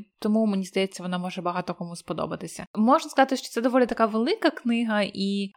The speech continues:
це теж може бути комусь мінусом, тому що так, місцями аж там не скажу, що нудно, але вона доволі велика. Тому я раджу цю книгу тим, хто любить детективи, хто любить трилери.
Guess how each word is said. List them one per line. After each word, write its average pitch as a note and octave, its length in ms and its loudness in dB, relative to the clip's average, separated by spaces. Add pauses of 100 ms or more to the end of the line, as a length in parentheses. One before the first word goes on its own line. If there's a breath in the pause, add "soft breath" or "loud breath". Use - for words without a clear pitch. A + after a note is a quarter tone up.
(140)
це - 140 -6
теж G#3+ 460 0
може G#3 320 0
бути G3 300 -6
комусь G3 440 -4
мінусом, C4+ 400 -2
тому G3+ 200 -2
що G3+ 200 -2
так, - 360 0
місцями F3 380 0
аж - 140 -6
там F3 260 -8 (200)
не A3+ 120 6
скажу, C4 280 2
що A3 360 4
нудно, D4 480 4
але G#3 200 6
вона B3+ 160 4
доволі A#3 580 2
велика. A#3+ 540 4
Тому C#4+ 340 8
я B3 520 8
раджу G#3 400 2
цю G3 180 -6
книгу D#4+ 500 -2
тим, G#3+ 180 4
хто G#3+ 160 0
любить F#3 180 0
детективи, C4 500 4
хто G3 600 2
любить F3+ 400 -4
трилери. A3 580 4